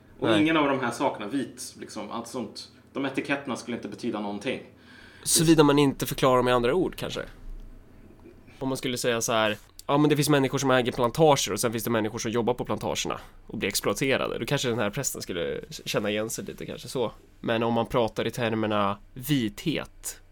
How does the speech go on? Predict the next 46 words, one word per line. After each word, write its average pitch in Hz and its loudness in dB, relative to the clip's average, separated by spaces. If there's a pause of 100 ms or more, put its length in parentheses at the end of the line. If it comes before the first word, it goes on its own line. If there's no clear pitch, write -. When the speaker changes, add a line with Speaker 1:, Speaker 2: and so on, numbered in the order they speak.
(380)
Speaker 1:
Ja. 170 2
Speaker 2:
då - 2
blir 117 0
det 110 -2
svårare. 123 0
Speaker 1:
Nej, 165 0
men 190 2
precis. - -6
Men 160 0
alltså, 165 0
men 156 -4 (100)
idén 160 2
som 127 -8
vi 117 -4
har 190 0
är 156 4
ju, 104 2
liksom, 104 -10
att 104 -10
okej, - -10 (360)
och 135 -4
vi 196 4
snor 175 2
ju 123 2
allting 156 2
som 117 -6
är 104 -6
dåligt 117 -2
från 107 -10
U 101 -6
S - -8
A 104 -4
och 92 -6
så 123 -6
gör 117 4
vi 98 0
det 92 -4
sämre. 104 -4
Speciellt, - -2
liksom, 104 -10
när 101 -6
det 101 -4
gäller 92 -4
teori 98 -2
och - -10
liknande. - -16